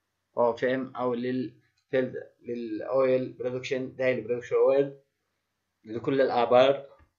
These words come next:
اذا كانوا أربعين رجعتهم خمسة وتسعين بير كامله، ممكن تعمل أربعين عادي جدًا. فالفلتر هذا لحاله، فلترنج والبلوتنج، اتبقى اننا حاضرتين مش ناخذ فيها فلترنج، بلوتنج واكسرسايز، سب اكسرسايز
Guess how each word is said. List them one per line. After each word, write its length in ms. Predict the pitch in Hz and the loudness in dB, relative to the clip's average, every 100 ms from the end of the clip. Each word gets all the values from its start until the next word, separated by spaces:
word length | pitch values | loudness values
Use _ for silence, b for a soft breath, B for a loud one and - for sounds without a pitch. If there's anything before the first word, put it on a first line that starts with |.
| _ _ _ | _ _ _
اذا 160 | 139 131 | -2 2
كانوا 180 | 135 135 | 2 2
أربعين 260 | 120 143 | 2 2
رجعتهم 380 | 127 113 110 131 | 2 0 -2 -4
خمسة 240 | 123 120 123 | -6 -4 -4
وتسعين 240 | - 123 | -2 0
بير 140 | 120 | 0
كامله، 500 | 117 117 120 135 147 - _ | 0 -2 2 4 2 -2 _
ممكن 200 | 151 143 | -6 -4
تعمل 220 | 127 117 117 | -2 -2 -2
أربعين 480 | 117 104 123 139 | -2 -2 -2 -2
عادي 300 | 110 113 117 | -2 -4 -4
جدًا. 300 | 120 147 147 - _ - | -4 -4 -4 -12 _ -8
فالفلتر 480 | 123 139 139 139 135 | -2 0 4 6 6
هذا 140 | 131 | 4
لحاله، 500 | 127 143 139 143 127 | 2 2 4 4 4
فلترنج 500 | 139 135 139 143 135 | 2 0 2 2 2
والبلوتنج، 580 | 127 117 139 139 143 127 | 0 2 2 2 0 -2
اتبقى 320 | 123 117 127 | -4 -6 -8
اننا 200 | 135 131 | -12 -8
حاضرتين 680 | 127 127 127 139 151 160 - _ _ _ _ _ | -4 -4 -2 0 0 0 -6 _ _ _ _ _
مش 140 | - 135 | -8 -2
ناخذ 240 | 131 135 | 0 0
فيها 160 | 139 127 | 2 2
فلترنج، 440 | 143 143 131 127 | 2 0 0 0
بلوتنج 600 | 110 139 147 165 175 170 - _ _ _ _ - | 2 2 4 2 0 -4 -12 _ _ _ _ -2
واكسرسايز، 680 | 131 139 147 123 131 110 104 | 2 2 2 2 2 2 0
سب 140 | 127 | -4
اكسرسايز 520 | 123 - 117 110 95 | -6 -8 -6 -6 -6